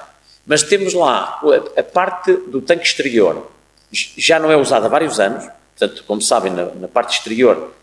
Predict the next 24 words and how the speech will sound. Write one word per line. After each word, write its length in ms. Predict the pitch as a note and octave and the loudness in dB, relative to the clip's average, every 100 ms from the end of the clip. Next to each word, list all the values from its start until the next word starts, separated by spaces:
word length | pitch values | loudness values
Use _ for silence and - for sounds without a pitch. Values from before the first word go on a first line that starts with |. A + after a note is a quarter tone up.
| - | -2
é 100 | A2 | 0
o 120 | G#2 | 0
tanque 340 | - D3+ C3+ C3 | 0 -2 -2 -2
maior, 320 | C3 C#3 G#2+ | 2 4 4
é 60 | |
que 120 | F#2+ - | 0 -2
tem 100 | C3 | -2
sido 300 | B2+ D3+ A#2+ | -2 -2 -2
usado 440 | A#2+ D#3+ C3+ - - - _ _ - | -2 0 0 -2 -12 -18 _ _ 0
pela 280 | A#2+ G2+ | 2 2
maioria 640 | G2+ B2 B2 B2 A2 F2+ F#2+ | 2 2 2 2 2 2 -2
dos 200 | G2+ - | -10 -2
seus, 520 | A#2+ G2 F2+ - - | 2 2 0 -8 -6
eh, 200 | G2+ F#2+ G#2+ | -2 -2 -2
utentes 640 | A2 - A#2+ C#3 - - | -2 2 0 0 -10 -12
nos 160 | G2+ G#2 | -6 -4
anos 180 | G2 | -2
anteriores. 540 | F#2+ F2+ F2 G2+ C#3 - - _ _ _ - | -4 -6 0 2 2 0 -18 _ _ _ -4
E, 60 | |
portanto, 640 | A#2+ F#3 F#3 D#3+ A#2+ A2 A#2 - _ _ _ C#3 | 0 0 2 2 0 -8 -12 -16 _ _ _ -2
até 220 | - G#3+ | 0 0
por 160 | G#3 D3+ | 2 0
esse 220 | C3+ - | 2 -2
facto, 440 | - C#3 - - | -2 -2 -4 -14